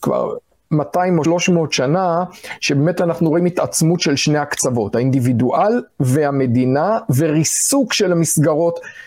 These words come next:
של המסגרות באמצע. אה, התהליך הזה, אני אדייק בנוגע למצב של מדינת ישראל, זה לא נכון שהשנה פעם ראשונה יש ירידה בשיעור היהודים בישראל, כבר הרבה שנים יש ירידה.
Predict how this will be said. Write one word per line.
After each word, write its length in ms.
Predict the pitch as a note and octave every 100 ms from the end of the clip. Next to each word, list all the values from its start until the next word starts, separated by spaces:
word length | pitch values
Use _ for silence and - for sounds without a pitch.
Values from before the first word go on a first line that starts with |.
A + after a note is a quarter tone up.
| - -
של 180 | E3
המסגרות 540 | E3 D#3 D3 D3+ C#3+ D3
באמצע. 680 | C3+ - B2+ B2 A#2 - F#2 F2+ - - - _ C#3
אה, 120 | C#3+ C#3+
התהליך 640 | C#3+ E3+ D3+ D#3 A3 A3+
הזה, 540 | G3+ D#3 E3 G3 G3 G3 F#3+
אני 260 | E3+ E3 D3+
אדייק 320 | D3+ E3+ G3
בנוגע 300 | F3 D3 E3+
למצב 340 | E3 C#3+ E3
של 140 | D#3 F3
מדינת 440 | C#3 B2+ C#3+ E3
ישראל, 520 | E3 - C#3 D#3+ F3+
זה 120 | D3+ D3
לא 120 | F#3+
נכון 280 | G3 E3+ E3
שהשנה 380 | D#3+ - D3+
פעם 340 | D#3 D#3+ D3+ C#3
ראשונה 560 | C#3 - C3 C3 B2+
יש 200 | B2 A#2
ירידה 400 | B2 A#2 A#2 A2+
בשיעור 420 | A2+ A#2 A#2+ B2+ B2
היהודים 400 | B2 A#2+ B2+ B2+
בישראל, 380 | C3 - D3+
כבר 280 | F3 B2+ C3+
הרבה 420 | C3 A#2+ A#2 E3+ F3
שנים 360 | - A2+ A2
יש 180 | A2 -
ירידה. 480 | A#2 A#2+ B2 D3